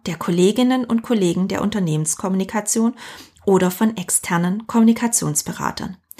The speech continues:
Ich habe nämlich oft erlebt, dass die Personal- und Organisationsentwickler ihre Stärken in der Prozessberatung und in der methodischen Ausgestaltung von Veränderungsprozessen haben. Und wenn es um die Ausgestaltung der konkreten Ansprache der Information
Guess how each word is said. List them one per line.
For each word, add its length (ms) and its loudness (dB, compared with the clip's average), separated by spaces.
Ich 220 0
habe 260 4
nämlich 400 2
oft 300 -2
erlebt, 540 0
dass 200 0
die 80 0
Personal- 760 0
und 160 0
Organisationsentwickler 1400 -2
ihre 240 2
Stärken 560 2
in 160 -4
der 100 -2
Prozessberatung 1040 0
und 220 -4
in 140 -2
der 120 0
methodischen 600 0
Ausgestaltung 960 -2
von 220 0
Veränderungsprozessen 1160 -4
haben. 320 -2
Und 120 2
wenn 140 4
es 140 2
um 120 2
die 160 0
Ausgestaltung 920 0
der 120 -4
konkreten 600 -2
Ansprache 720 0
der 200 -4
Information 1000 0